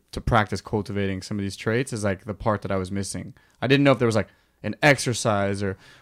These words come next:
what would, what do you recommend I do to be stronger in the world? And there is nothing. It's kinda like, you gotta bring the awareness, and then you go out there and you know that you're trying to practice being stronger. So when you feel like you're getting stepped on,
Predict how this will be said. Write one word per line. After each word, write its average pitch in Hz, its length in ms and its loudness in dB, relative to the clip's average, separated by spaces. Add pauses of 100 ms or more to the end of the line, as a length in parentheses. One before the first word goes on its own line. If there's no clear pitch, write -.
what 151 160 4
would, 143 200 2
what 151 140 2
do 165 60 0
you 160 160 0
recommend 131 460 2
I 131 100 2
do 127 320 0
to 104 300 -2
be 120 180 -2
stronger 147 520 -2
in 104 160 -4
the 104 80 -2
world? 98 260 0
And 117 140 -2
there 175 120 0
is 208 180 2
nothing. 101 420 0
It's 98 140 -4
kinda 151 260 0
like, 131 260 2 (240)
you 113 80 -6
gotta 170 140 4
bring 185 160 0
the 190 60 0
awareness, 120 580 2 (420)
and 117 60 -4
then 127 100 0
you 135 80 2
go 170 200 8
out 117 240 6
there 139 340 0
and 139 120 -4
you 147 100 0
know 185 240 4
that 123 80 6
you're 120 100 4
trying 151 340 0
to 151 60 2
practice 135 560 0
being 139 220 0
stronger. 131 640 2 (240)
So - 140 -4
when 127 80 2
you 127 60 2
feel 151 180 0
like 143 80 0
you're 139 100 -4
getting 147 180 0
stepped 214 360 0
on, 143 320 2